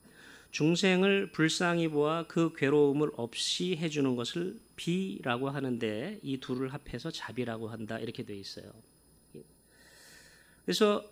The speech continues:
어, 불교 교리와 관련된, 에, 교리적 용어예요, 사실. 그러니까 우리가,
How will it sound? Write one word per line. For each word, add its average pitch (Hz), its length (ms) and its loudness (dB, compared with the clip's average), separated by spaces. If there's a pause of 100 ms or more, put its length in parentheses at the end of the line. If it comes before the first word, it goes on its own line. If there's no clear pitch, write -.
(460)
어, 123 760 0
불교 185 360 4
교리와 202 540 2
관련된, 127 760 0 (140)
에, 113 120 -10
교리적 185 520 2
용어예요, 123 500 -4
사실. 110 420 -12 (600)
그러니까 190 160 -2
우리가, 175 400 2